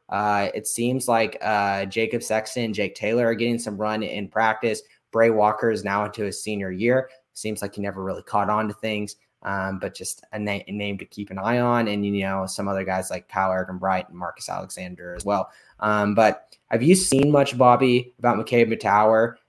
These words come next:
And do you feel like, we talked about how we feel really good about the outside in our tackles. Do you feel like our interior might be even a little bit better?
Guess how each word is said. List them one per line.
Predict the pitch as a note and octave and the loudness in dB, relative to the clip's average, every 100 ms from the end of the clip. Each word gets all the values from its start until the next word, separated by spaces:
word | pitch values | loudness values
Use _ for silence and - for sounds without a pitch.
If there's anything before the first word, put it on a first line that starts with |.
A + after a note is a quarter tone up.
| - | -6
And | A2 A2 A2 G#2+ | -2 0 0 0
do | |
you | A2+ C3 | 4 4
feel | C3+ - A#2+ C3+ | 2 2 4 4
like, | A2+ F#2 F#2 - | 4 2 0 -4
we | - A#2+ | -6 -4
talked | A#2+ B2 - | 4 4 4
about | D#3 A2 | 0 2
how | A2 A2 | 2 2
we | G#2+ | 0
feel | - | -2
really | G#2 G2 G2+ | -2 -2 -2
good | G#2 G#2+ | -2 0
about | G2 F#2+ | -2 -4
the | F2 G#2 | -6 -4
outside | A2 - F#2+ F#2+ | -4 -2 -4 -4
in | F#2+ | -6
our | F#2 | -6
tackles. | - F#2+ - B2 B2+ _ _ | -4 -4 -2 -4 -4 _ _
Do | A#2 | -6
you | |
feel | A#2 D#3 | 2 6
like | F3+ F3+ | 6 6
our | G2+ | 2
interior | F2 A2+ - D#3+ G3 G#3+ | 2 -2 0 0 2 2
might | A2 G2+ A2+ | 0 0 0
be | - | -2
even | C3 C3+ | -4 -2
a | A#2 | -4
little | F#2 G2+ | -4 -4
bit | A2 - | -4 -4
better? | F#2+ F#2+ E3+ | -6 -8 -10